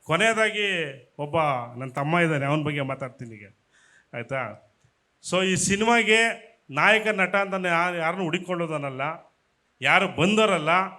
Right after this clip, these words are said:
ಇವನ್ನೇ ನಾಯಕ ಮಾಡ್ಬೇಕಂತೇಳಿ ನಾನು ಕಿಟ್ಟಿನ ನಾಯಕ ಮಾಡಿದ್ದೀನಿ. ಯಾಕಂತ ಹೇಳಿದ್ರೆ ಕಿಟ್ಟಿಲಿ ಒಂದು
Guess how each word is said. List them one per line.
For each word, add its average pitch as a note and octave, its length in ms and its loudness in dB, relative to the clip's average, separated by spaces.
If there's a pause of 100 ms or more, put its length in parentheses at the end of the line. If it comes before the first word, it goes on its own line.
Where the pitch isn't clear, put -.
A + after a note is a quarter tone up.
(300)
ಇವನ್ನೇ C4+ 600 6
ನಾಯಕ B3 340 6
ಮಾಡ್ಬೇಕಂತೇಳಿ G#3+ 580 -2
ನಾನು G#3 160 2
ಕಿಟ್ಟಿನ F#3 340 -4
ನಾಯಕ D3+ 260 -2
ಮಾಡಿದ್ದೀನಿ. A2+ 600 -10 (380)
ಯಾಕಂತ F3 320 0
ಹೇಳಿದ್ರೆ G#3 640 6 (720)
ಕಿಟ್ಟಿಲಿ B3+ 520 6
ಒಂದು A3+ 360 2